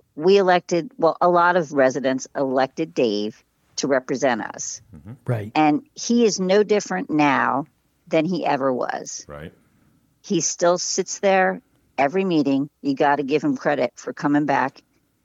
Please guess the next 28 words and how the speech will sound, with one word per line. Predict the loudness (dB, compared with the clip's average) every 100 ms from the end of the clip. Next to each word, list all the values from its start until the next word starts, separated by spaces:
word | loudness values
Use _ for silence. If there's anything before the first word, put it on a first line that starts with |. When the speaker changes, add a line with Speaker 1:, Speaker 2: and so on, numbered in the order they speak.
| -8
Speaker 1:
to | -4
the | 0 0
abuse | 0 -2 -2 -4
that | -4 -4
he | -2 -4
takes. | -4 -6 -6 -14 -16 -18 -8
And | -6
I | -2 0 0
do | 0 0
consider | -2 -4 -2 0
it | -2
abusive | -4 -4 -4 -4 -8 -12 _
the | -6
way | -4 -2
they | -2
treat | -4 -6 -6
him. | -10 -20 _ _ _ _ _ _ _ _ _ _ _
He | -4 -2
looks | 0 -2 -4
people | -10 -4 -2 -2
in | 0 0
the | 2
eye | 2 2 0 -4 -12 _ _ _ _ _
when | 0
he | 0
talks | 2 0 -2
to | -10
them. | -10 -12